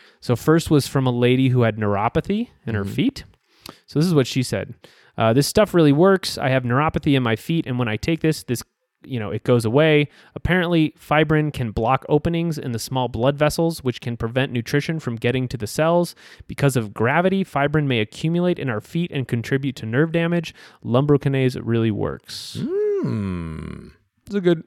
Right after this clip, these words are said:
Speaker 1: good, real short one. Uh, the second story was from someone with chronic Lyme. They said, "Wow, uh, Baluki has significantly helped me." Baluki is, uh, it's the manufacturer of lumbrokinase.
Speaker 2: Okay.
Speaker 1: Uh, "After being inactive for a period of time,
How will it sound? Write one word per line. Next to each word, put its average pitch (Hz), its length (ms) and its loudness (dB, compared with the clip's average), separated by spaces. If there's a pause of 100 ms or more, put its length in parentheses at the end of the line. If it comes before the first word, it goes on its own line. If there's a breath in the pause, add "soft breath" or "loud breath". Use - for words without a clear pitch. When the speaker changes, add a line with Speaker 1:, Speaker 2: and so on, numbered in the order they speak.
Speaker 1:
good, 170 160 2
real 143 180 4
short 123 220 0
one. 147 220 2 (520 soft breath)
Uh, 117 200 4
the 127 120 0
second 196 360 -2
story 175 300 4
was 147 220 4
from 139 240 -2
someone 143 240 0
with 120 160 -4
chronic 131 360 -2
Lyme. 131 380 0
They 123 140 2
said, 120 340 0 (300 soft breath)
"Wow, 160 600 6
uh, 117 400 -4
Baluki 135 600 0
has 127 180 0
significantly 131 680 -2
helped 127 220 0
me." 135 140 0
Baluki 156 400 0
is, 123 300 2
uh, 101 300 0
it's 98 200 -10
the 120 80 -4
manufacturer 110 720 -2
of 104 220 -6
lumbrokinase. 98 680 -6
Speaker 2:
Okay. 90 320 -2 (160 loud breath)
Speaker 1:
Uh, 113 180 2
"After 139 280 0
being 165 280 4
inactive 151 520 0
for 147 100 0
a 135 60 2
period 151 320 2
of 139 100 0
time, 156 500 0